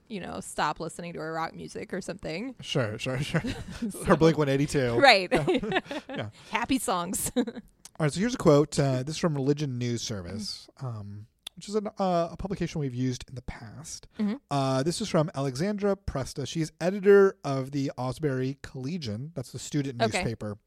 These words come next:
Speaker 2: on Osbury College. So
Speaker 1: Okay.
Speaker 2: "We've been here in Hughes Auditorium for over a hundred hours, praying, crying, worshiping, and uniting because of love."
Speaker 1: Okay.
Speaker 2: "We've even expanded into the Estates Chapel across the street, uh, and beyond. And I proclaim that lo-,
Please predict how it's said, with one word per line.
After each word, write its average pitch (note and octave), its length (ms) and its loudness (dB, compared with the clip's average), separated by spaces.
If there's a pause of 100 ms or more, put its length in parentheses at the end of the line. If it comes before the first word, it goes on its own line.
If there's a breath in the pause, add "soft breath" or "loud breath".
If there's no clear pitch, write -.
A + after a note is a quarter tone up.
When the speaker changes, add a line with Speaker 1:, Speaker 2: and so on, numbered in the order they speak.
(160)
Speaker 2:
on C3+ 140 -2
Osbury G#2 260 -6
College. - 260 -20 (140)
So - 200 -10
Speaker 1:
Okay. - 180 -10 (320 loud breath)
Speaker 2:
"We've G3+ 180 2
been B3 120 -4
here F3 260 2
in A#2+ 120 -6
Hughes E3+ 300 -2
Auditorium C#3+ 480 0
for C#3 120 -2
over A#2+ 120 -2
a G#2+ 40 -6
hundred F#3+ 280 0
hours, A#2 480 -4
praying, F#3+ 480 0
crying, D3 500 -4
worshiping, C#3 560 -4
and C3+ 140 -8
uniting A2+ 600 -6
because A2+ 280 -8
of G2+ 120 -12
love." - 180 -14 (800)
Speaker 1:
Okay. G3 260 -4 (380 loud breath)
Speaker 2:
"We've E3+ 360 0
even A#3+ 280 2
expanded D#3 420 0
into C#3 120 -2
the B2 100 -2
Estates E3+ 300 -2
Chapel D3 260 0
across E3 300 -2
the F3+ 60 -2
street, B2 420 -4 (420 loud breath)
uh, B2+ 300 0 (160)
and C#3 160 -2
beyond. A#2+ 420 -4 (180)
And C3+ 140 -4
I C#3 160 -4 (220)
proclaim G3 400 2
that B2+ 140 2
lo-, C#3 200 -2